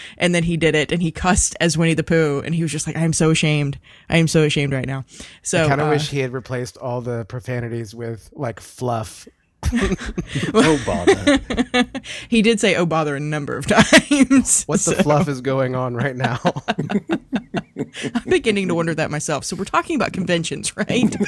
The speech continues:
Speaker 1: <laughs> All right. <laughs> Um, okay. So, um, we've kinda said this all along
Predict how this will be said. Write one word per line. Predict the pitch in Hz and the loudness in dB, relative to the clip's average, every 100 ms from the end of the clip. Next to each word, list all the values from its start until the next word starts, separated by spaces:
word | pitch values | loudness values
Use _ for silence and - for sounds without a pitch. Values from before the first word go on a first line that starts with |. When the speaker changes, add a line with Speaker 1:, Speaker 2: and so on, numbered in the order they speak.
| - | -2
Speaker 1:
<laughs> | 208 - 214 | -2 0 4
All | 208 | 6
right. | 180 156 - - 160 - | 6 2 -4 -8 -6 4
<laughs> | - - - - - _ - - 254 | 4 4 -6 -10 -16 _ -8 -2 2
Um, | 214 202 170 - - - - - - - | 2 2 -4 -10 -18 -20 -20 -20 -8 0
okay. | 220 208 160 143 - - | 2 2 -2 -2 -8 -8
So, | - 196 185 185 180 - - - - _ _ _ - | 0 2 2 2 0 -4 -20 -20 -20 _ _ _ 2
um, | 214 208 - | 2 2 0
we've | 208 220 | 0 0
kinda | 254 302 | 0 -2
said | 294 - 190 | -2 0 0
this | 190 | 0
all | - 185 | 0 0
along | 175 170 165 165 156 156 | 0 2 0 0 -4 -8